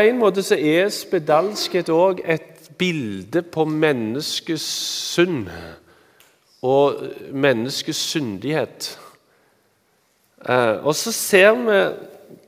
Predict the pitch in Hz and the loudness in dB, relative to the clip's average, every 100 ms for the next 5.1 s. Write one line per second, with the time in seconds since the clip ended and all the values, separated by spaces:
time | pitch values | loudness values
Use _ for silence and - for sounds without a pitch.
0 | _ 170 180 175 175 143 143 156 139 104 | _ -6 0 4 6 6 6 4 2 2
1 | 147 - 170 165 - - - _ 175 180 | -2 2 0 0 -8 -20 -20 _ 2 4
2 | 185 220 185 185 185 175 113 - - - | 4 4 4 2 2 0 0 -4 -14 -4
3 | 175 196 190 139 110 - - - _ _ | 4 8 8 6 2 -10 -20 -20 _ _
4 | - 170 185 135 180 196 160 101 - - | -2 0 0 0 2 4 4 2 -4 4